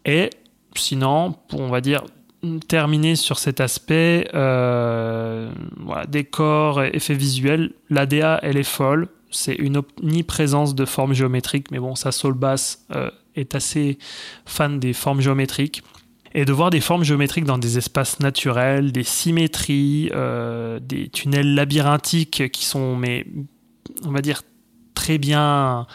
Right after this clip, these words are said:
construits et tout, euh, ça déstabilise en fait, euh, notre perception humaine de la nature et les effets, euh, visuels. Euh, bon, ils ont un peu marqué le pas,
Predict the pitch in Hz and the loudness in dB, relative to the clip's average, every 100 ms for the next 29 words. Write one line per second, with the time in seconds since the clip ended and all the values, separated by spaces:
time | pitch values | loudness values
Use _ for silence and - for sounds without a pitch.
0 | - - - - - - 156 - - 170 | -20 -18 -20 -20 -8 0 0 0 0 2
1 | 180 170 135 - 165 185 - - - - | 4 4 2 2 2 0 -4 -14 -16 -4
2 | 135 127 127 - - 143 139 165 - 170 | 0 2 2 -2 -2 0 0 0 0 0
3 | 170 175 170 131 147 - 143 123 123 123 | 2 4 2 2 -2 0 0 2 2 2
4 | 120 120 131 135 151 - 156 - 151 147 | 2 0 0 -2 -2 -2 -2 0 2 2
5 | 147 156 147 135 131 127 - - 143 214 | 4 2 2 2 2 0 -2 -2 -2 -2
6 | - _ - - 156 170 143 135 - 151 | -8 _ -10 -2 2 2 2 0 0 0
7 | 156 151 127 120 123 120 123 156 190 - | 2 4 2 0 0 0 0 0 -2 -10
8 | _ - 143 131 123 117 117 - 143 165 | _ -6 -2 -2 -2 -4 -6 -2 0 0
9 | 147 147 226 220 170 160 143 139 123 170 | 2 0 0 -2 0 0 0 2 0 0